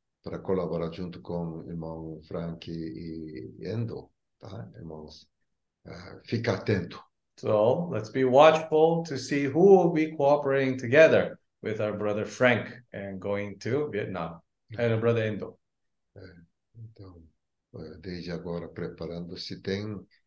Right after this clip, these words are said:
Speaker 1: é, chamamento do Senhor, já imedia-, imediatamente, né? eh, comunicando,
Speaker 2: Mm-hmm.
Speaker 1: comunicando irmãos, né?
Speaker 2: So preparing from this point on, right? If there's a calling from the Lord, then,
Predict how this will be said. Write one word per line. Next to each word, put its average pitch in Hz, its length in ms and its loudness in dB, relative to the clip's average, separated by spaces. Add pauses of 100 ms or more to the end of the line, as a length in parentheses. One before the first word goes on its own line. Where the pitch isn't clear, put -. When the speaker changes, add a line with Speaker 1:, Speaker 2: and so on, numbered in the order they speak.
(200)
Speaker 1:
é, 80 300 -8
chamamento 90 640 -6
do 85 140 -10
Senhor, 98 600 -6 (400)
já 101 720 -4 (800)
imedia-, 95 520 -4 (100)
imediatamente, 87 1040 -6
né? 113 300 -8 (260)
eh, 80 480 -14 (160)
comunicando, 82 960 -10
Speaker 2:
Mm-hmm. 92 260 -14 (560)
Speaker 1:
comunicando 82 500 -12
irmãos, 80 480 -14
né? 107 140 -12
Speaker 2:
So 98 380 -4
preparing 117 520 0
from 117 260 -2
this 117 260 -2
point 117 220 -2
on, 120 500 0
right? 160 400 0
If 101 300 -10
there's 107 220 -4
a 101 60 -6
calling 147 400 6
from 143 200 0
the 131 80 2
Lord, 135 380 6
then, 147 420 -2